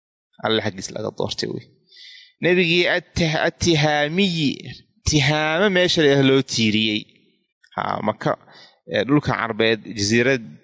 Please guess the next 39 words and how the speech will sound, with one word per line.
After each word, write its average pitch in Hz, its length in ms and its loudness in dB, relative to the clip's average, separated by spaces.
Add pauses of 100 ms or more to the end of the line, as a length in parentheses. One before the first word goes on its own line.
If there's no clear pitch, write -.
(160)
dhulka 143 240 0
jasiira, 107 500 0 (500)
Najdi 135 360 0
iyo 117 120 2
Tihaama 117 560 0
loo 104 160 2
bixin - 260 -14
jiray. 98 380 -6
Waa 123 140 -2
fahamsan 123 220 -2
soo 127 120 0
maaha? 107 140 0
Najdi 113 320 -4
iyo 104 100 0
Tihaama. 95 440 -4 (1160)
Marka 123 220 -2
Tihaama 143 540 0
Maka 117 400 -6 (200)
ba-, - 280 -4
bay 110 140 -4
ka 110 80 -6
tirsan, - 340 -4 (120)
Maka 110 340 -4
ka 101 80 -10
tirsan. - 360 -4 (500)
Marka 147 220 2
dhulka 175 320 2
Tihaama 135 480 2
la 131 100 2
yidhaahdo, 110 520 2 (840)
nabigii 117 540 2 (480)
loo 113 200 4
tiiriyey, 101 680 0
yacni 117 240 -4
dhulka 127 180 -4
ka 120 80 -2
soo 104 200 2
baxay 92 280 -4
weeye. 90 300 -4